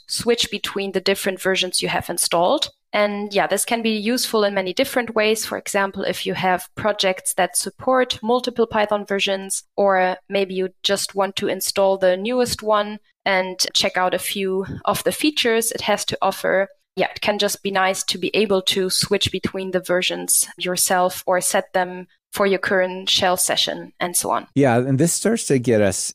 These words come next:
Speaker 2: into an interesting philosophy here. Many of these tools kind of take over your day-to-day flow of, of working with your code and the tools, right? So for example, PyEnv,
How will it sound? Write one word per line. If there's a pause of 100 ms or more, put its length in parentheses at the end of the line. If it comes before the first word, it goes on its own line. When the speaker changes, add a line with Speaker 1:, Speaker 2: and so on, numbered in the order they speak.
Speaker 2:
into (340)
an
interesting
philosophy
here.
Many
of
these
tools
kind
of
take
over
your (180)
day-to-day (140)
flow
of, (180)
of
working
with
your
code
and (240)
the
tools, (140)
right?
So
for
example, (260)
PyEnv,